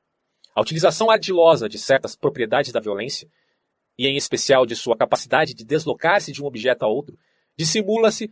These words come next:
por trás do rígido aparato do sacrifício ritual. Então a religião é, pois, a primeira instituição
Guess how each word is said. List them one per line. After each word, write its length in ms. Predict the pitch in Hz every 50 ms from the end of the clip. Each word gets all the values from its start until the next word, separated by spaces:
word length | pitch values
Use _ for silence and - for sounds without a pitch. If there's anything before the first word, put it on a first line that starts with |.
| _ _
por 140 | _ 175 165
trás 340 | 160 156 151 160 160 160 - _ _ _
do 80 | - -
rígido 340 | - 170 180 156 175 175 170
aparato 460 | 160 - 170 143 143 - - - 160
do 80 | 147
sacrifício 500 | 143 - 143 - 135 120 - 113 107 110
ritual. 360 | 104 110 - 92 85 78 80 _ _ _ _ _ _ _ _ _ _ _ _ _ _ _
Então 180 | 123 113 123 117
a 40 |
religião 280 | 120 139 139 131 151 160
é, 60 | 185
pois, 220 | - - 202 214 196
a 40 |
primeira 340 | 165 156 131 131 147 160 147
instituição 600 | 123 - - - 110 107 - - - 170 151 -